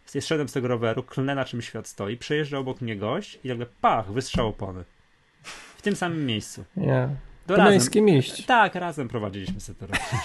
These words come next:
Speaker 2: <laughs>
Speaker 1: On był jakimś koniem strasznym, bo to był jego drugi defekt w tym dniu. Więc on zdążył zmienić i jeszcze mnie dogonić. Także, a,
Speaker 2: Mhm.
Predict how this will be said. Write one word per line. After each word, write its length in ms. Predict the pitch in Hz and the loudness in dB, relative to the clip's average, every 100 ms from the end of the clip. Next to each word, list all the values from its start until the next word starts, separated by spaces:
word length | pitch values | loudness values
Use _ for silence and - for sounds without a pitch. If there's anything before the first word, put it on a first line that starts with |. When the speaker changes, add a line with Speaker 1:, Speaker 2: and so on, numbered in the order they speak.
| - - - - - | -6 -16 4 6 8
Speaker 2:
<laughs> 60 | - 311 - - - - - - _ - _ - - - - 151 | 8 4 6 2 2 -2 -2 -20 _ -20 _ -18 -16 -14 -10 -4
Speaker 1:
On 120 | 151 | 0
był 60 | 156 | 2
jakimś 260 | 151 147 | 2 -2
koniem 360 | - 170 151 131 | 0 0 0 -4
strasznym, 420 | - 139 139 127 | -4 -4 -2 -2
bo 60 | 117 | -4
to 80 | 123 | -2
był 100 | 127 | 0
jego 140 | 120 | 0
drugi 340 | 113 135 110 | 0 -2 -2
defekt 320 | 104 98 107 - | -4 -6 -8 -10
w 60 | - | -10
tym 180 | 98 | -8
dniu. 260 | 92 95 95 - - - - - | -6 -8 -10 -14 -20 -20 -20 -10
Więc 140 | 107 | -8
on 140 | - 120 | -4 -2
zdążył 380 | 120 151 120 110 | 2 4 2 0
zmienić 440 | 113 123 147 151 | -2 -2 -4 -2
i 40 | 131 | -4
jeszcze 220 | - 135 | -2 -4
mnie 120 | 127 | -2
dogonić. 540 | 131 123 104 95 87 | 0 0 0 -4 -8
Także, 400 | - 92 104 120 | -10 -10 -4 -2
a, 80 | 123 | -2
Speaker 2:
Mhm. 440 | 113 160 131 139 | 0 4 4 4